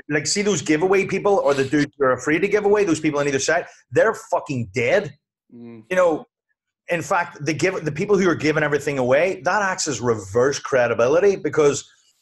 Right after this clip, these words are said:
Speaker 1: the relationship is so open. Think about this for a second. You, you show me somebody who is, like, always on, available on the phone. You know, you can grab 'em any moment of any day, you know, and I'll show you somebody who's exhausted, undervalued,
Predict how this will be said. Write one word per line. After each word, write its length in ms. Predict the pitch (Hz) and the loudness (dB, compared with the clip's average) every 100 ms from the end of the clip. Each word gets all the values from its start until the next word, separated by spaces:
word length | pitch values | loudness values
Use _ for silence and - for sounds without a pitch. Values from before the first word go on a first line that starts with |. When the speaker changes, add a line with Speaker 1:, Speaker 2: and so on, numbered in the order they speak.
| _ | _
Speaker 1:
the 100 | 147 | 0
relationship 680 | 160 185 196 185 190 175 - | 2 2 0 -4 -2 -2 -4
is 160 | 139 131 | -4 -2
so 300 | - 151 120 | 0 0 0
open. 280 | 135 196 180 | 0 -2 -4
Think 180 | - 240 | -2 0
about 120 | 190 | 2
this 160 | 147 - | 0 0
for 120 | 135 | -2
a 20 | |
second. 240 | - 123 113 _ _ - | -2 -2 -6 _ _ -14
You, 140 | 190 - | -14 -12
you 240 | 165 214 | -4 -2
show 320 | 220 - 208 190 | 0 2 0 2
me 220 | 185 165 | -2 -2
somebody 640 | - 151 143 143 135 127 _ _ | -2 0 0 0 -2 -6 _ _
who 180 | 160 160 | 0 4
is, 340 | 156 147 123 139 | 4 4 0 2
like, 320 | 127 123 - - | 0 -2 -8 0
always 380 | 175 220 220 | 2 2 2
on, 180 | 202 160 | 0 0
available 380 | 160 156 156 147 | 0 2 0 0
on 80 | 143 | -2
the 80 | 127 | -2
phone. 400 | 127 123 139 127 _ _ _ | -2 -2 -4 -14 _ _ _
You 120 | 143 | -4
know, 240 | 147 143 135 | 0 2 0
you 160 | 143 | -4
can 100 | 147 | -6
grab 280 | 147 180 175 | -2 2 2
'em 40 | 185 | 0
any 140 | 196 | -2
moment 300 | 185 170 165 | -2 -2 -2
of 80 | 147 | -2
any 180 | 147 143 | -2 -2
day, 500 | 139 135 135 135 131 _ _ - | 0 2 2 0 -4 _ _ -6
you 140 | 147 | -2
know, 320 | 151 147 143 - | 2 2 2 -2
and 140 | 147 | -2
I'll 120 | 147 185 | 0 0
show 180 | - | 0
you 100 | 160 151 | 0 0
somebody 320 | 156 143 135 | 0 -2 -2
who's 360 | 123 127 113 - | 0 0 -2 -6
exhausted, 760 | 127 110 135 143 165 202 202 - _ _ _ _ | -6 -2 0 0 0 0 0 -4 _ _ _ _
undervalued, 760 | 156 170 185 151 147 151 156 151 | -2 0 0 2 0 2 0 0